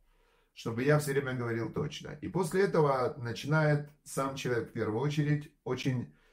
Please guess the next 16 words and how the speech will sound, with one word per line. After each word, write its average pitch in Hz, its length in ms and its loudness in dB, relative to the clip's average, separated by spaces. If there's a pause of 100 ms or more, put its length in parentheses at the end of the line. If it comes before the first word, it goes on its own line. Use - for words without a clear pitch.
(160)
выделять 123 720 0
как 98 260 0
бы 95 360 0
в - 220 -14
своих 110 360 2
словах 117 480 0
правду. - 480 -4
Например, 131 480 2
один 143 260 2
человек, 143 560 2
э, 113 400 2 (140)
заходит 143 440 6
в - 40 -6
комнату 98 580 -2 (360)
и 143 180 2
говорит: 139 540 4